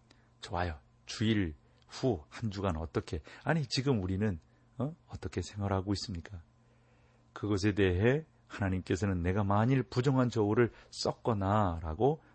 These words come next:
말씀하고 계십니다. 그 당시 정육점 주인은 엄지손가락으로 몰래 저울을 내려 고기의 그 어떤 그 무게를 속였단 말이죠. 엄지손가락을 이용해서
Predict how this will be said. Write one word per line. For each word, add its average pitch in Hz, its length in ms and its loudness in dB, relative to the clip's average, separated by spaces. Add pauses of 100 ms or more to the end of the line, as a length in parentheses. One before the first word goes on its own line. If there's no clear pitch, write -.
(120)
말씀하고 87 520 -4
계십니다. 85 480 -10 (1040)
그 196 240 4
당시 127 760 0 (240)
정육점 113 600 0
주인은 110 480 2 (300)
엄지손가락으로 104 920 0
몰래 110 640 4 (300)
저울을 95 500 -2
내려 92 340 2 (300)
고기의 90 600 -2 (160)
그 85 320 -6 (420)
어떤 92 300 -8
그 90 140 -8
무게를 113 600 2 (160)
속였단 123 520 -6
말이죠. 76 340 -12 (720)
엄지손가락을 170 800 2
이용해서 120 600 0